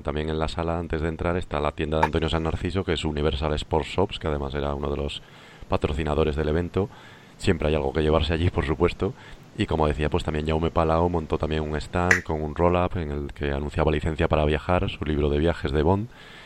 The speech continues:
Y, y bueno, el stand de Archivo cero siete, este año teníamos postales, camisetas de pasadas convenciones, la novedad eran las pegatinas que ponía cero cero siete,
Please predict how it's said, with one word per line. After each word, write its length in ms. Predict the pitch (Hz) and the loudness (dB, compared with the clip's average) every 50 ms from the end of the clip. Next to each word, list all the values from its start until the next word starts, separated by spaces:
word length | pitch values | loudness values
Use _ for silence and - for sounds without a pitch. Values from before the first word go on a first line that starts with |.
| - - - - - - | -20 -20 -20 -20 -6 -2
Y, 260 | - 90 80 80 82 | 0 2 2 4 4
y 40 | 90 | 4
bueno, 200 | 82 80 78 71 | 4 4 4 4
el 60 | 67 | 2
stand 260 | 67 - - 85 78 76 | 0 2 2 0 2 2
de 60 | 73 | 2
Archivo 260 | 76 - - 80 76 | 2 2 4 4 4
cero 240 | 73 82 78 76 76 | 6 6 4 4 4
siete, 380 | 69 80 85 - - 85 82 82 | 2 0 0 2 2 2 2 0
este 180 | 78 - - | 0 0 0
año 120 | 73 69 71 | 0 0 0
teníamos 400 | - 76 76 78 76 73 73 71 | 0 0 0 0 2 2 0 0
postales, 560 | - - 78 - - - 82 78 78 80 76 - | 0 -2 -2 0 0 2 2 2 2 2 0 0
camisetas 460 | - 78 73 71 67 78 - 78 73 | -2 -2 -2 0 0 0 2 4 2
de 80 | 71 76 | 4 4
pasadas 340 | - 73 76 76 76 71 | 4 4 4 4 4 2
convenciones, 680 | - 80 76 73 73 71 - 90 85 85 85 85 82 - - - - - - - - - - - - - - - | 2 0 0 0 0 2 2 2 4 4 2 0 0 -2 -6 -12 -18 -18 -18 -18 -20 -20 -20 -20 -20 -20 -16 -8
la 160 | - 82 80 80 | 0 2 4 6
novedad 260 | 80 76 78 78 80 - | 6 6 6 6 4 4
eran 140 | 85 80 78 | 2 2 2
las 120 | 78 73 | 2 2
pegatinas 560 | - - 82 - 76 - 92 85 85 90 85 | 2 2 2 2 0 0 0 0 2 2 2
que 100 | - 92 | 2 2
ponía 300 | 82 - 82 82 82 80 | 2 2 2 2 2 2
cero 200 | 78 - - 80 78 | 0 0 0 0 0
cero 180 | - 80 78 76 | 2 2 2 2
siete, 400 | - 92 92 - - 90 95 | 2 0 -2 0 0 -2 -4